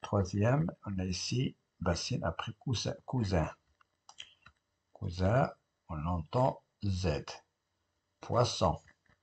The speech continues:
on entend S. S'amuser, on entend Z. Coussin, on entend S. Bien.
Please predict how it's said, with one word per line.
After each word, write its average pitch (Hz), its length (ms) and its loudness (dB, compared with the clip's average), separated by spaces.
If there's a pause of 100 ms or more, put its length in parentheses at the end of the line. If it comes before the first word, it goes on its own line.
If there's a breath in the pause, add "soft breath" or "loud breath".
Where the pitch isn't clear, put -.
(1160)
on 95 60 -10
entend 90 640 -2
S. - 540 -2 (1800)
S'amuser, 113 840 0 (1000 loud breath)
on 85 200 -6
entend 120 500 0
Z. 92 400 2 (1040)
Coussin, 110 680 2 (720)
on 95 180 -6
entend 90 480 0
S. - 560 0 (560)
Bien. - 220 -4